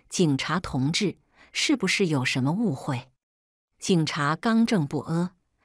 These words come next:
：“你涉嫌非法集资，请跟我们走一趟。”“我没。”他突然瞪大眼睛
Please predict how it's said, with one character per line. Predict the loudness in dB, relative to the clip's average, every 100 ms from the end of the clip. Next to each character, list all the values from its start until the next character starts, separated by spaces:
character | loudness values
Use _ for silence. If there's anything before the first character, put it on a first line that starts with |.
| _ 0
：“你 | 2
涉 | 2 2 2
嫌 | 2 -2 -2
非 | 2 2
法 | 2 -2
集 | -4 -2 -2
资， | 0 -2 -2 _ _ _ -8
请 | -2 0
跟 | 2 2
我 | 2
们 | 0 -2
走 | -2 -4
一 | -4
趟。 | -6 -6 -8 _ _ _ _ _ _ _ -2
”“我 | 2
没。” | 4 4 0 -6 -14 -8
他 | -6
突 | -2 0
然 | 2 0
瞪 | 2 0 2
大 | 0 -2
眼 | -2 -4
睛 | -2 -2 -2